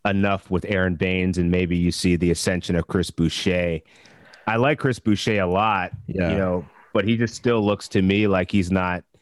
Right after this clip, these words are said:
Speaker 1: his body type isn't ready to bang as a true center. He's more of, like, the stretch five, you know, kinda guy that you can bring off the
Speaker 2: Exactly.
Speaker 1: bench and, and be, like, a good anchor to someone that's, like, a brute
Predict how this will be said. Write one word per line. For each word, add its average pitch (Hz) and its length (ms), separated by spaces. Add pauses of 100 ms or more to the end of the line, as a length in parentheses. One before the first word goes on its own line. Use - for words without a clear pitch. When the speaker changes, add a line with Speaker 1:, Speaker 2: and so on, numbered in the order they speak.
(160)
Speaker 1:
his 107 160
body 107 400
type 95 300
isn't 92 340
ready 92 260
to 85 120
bang 90 400
as 82 100
a 80 80
true 87 260
center. 85 400
He's 82 160
more 90 180
of, 80 80
like, 80 160
the 82 80
stretch - 480
five, 85 640 (540)
you 98 100
know, 87 160
kinda 87 260
guy 87 200
that 87 100
you 87 100
can 98 120
bring 92 140
off 87 140
the 87 60
Speaker 2:
Exactly. 69 120
Speaker 1:
bench 113 300
and, 92 220
and 92 200
be, 92 160
like, 90 200
a 87 80
good 90 460 (560)
anchor 117 360
to 101 140
someone 98 360
that's, 92 160
like, 90 120
a 85 100
brute 98 500